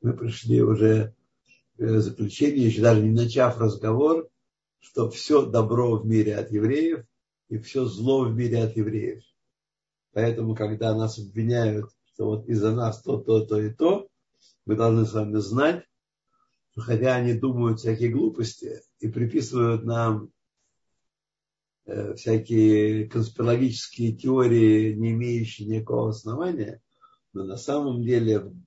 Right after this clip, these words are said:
в чём-то одном интуитивно народы мира правы. Всё зависит от евреев. То, и вот, когда евреи исполняют заповеди, они притягивают из высших миров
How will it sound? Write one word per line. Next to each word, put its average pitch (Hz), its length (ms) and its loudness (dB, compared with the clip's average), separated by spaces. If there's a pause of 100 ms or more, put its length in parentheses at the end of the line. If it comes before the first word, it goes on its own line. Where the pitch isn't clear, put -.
в - 160 -20
чём-то 131 560 2
одном 139 420 -2
интуитивно 123 1160 0 (300)
народы 117 420 2
мира 117 300 2
правы. 104 540 -2
Всё 147 240 -4
зависит 131 420 -4
от - 60 -20
евреев. 110 420 -6 (2000)
То, 202 380 6 (480)
и 120 80 -2
вот, 170 380 2 (300)
когда 120 280 -6
евреи 131 380 2
исполняют 117 520 0
заповеди, 110 720 -2 (600)
они 139 220 4
притягивают 120 1080 2
из 113 180 0
высших 110 540 2
миров 117 560 0